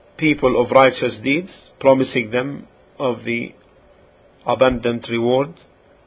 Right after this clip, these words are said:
and in paradise. And His wa'id,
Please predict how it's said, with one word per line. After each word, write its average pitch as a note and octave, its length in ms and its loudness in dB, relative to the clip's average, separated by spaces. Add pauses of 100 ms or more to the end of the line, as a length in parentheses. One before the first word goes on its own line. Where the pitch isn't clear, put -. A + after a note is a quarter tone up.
(180)
and A#2+ 200 -6
in A#2 160 -4
paradise. - 720 0 (1120)
And A#2 220 -2
His A2+ 260 -4
wa'id, C3+ 540 0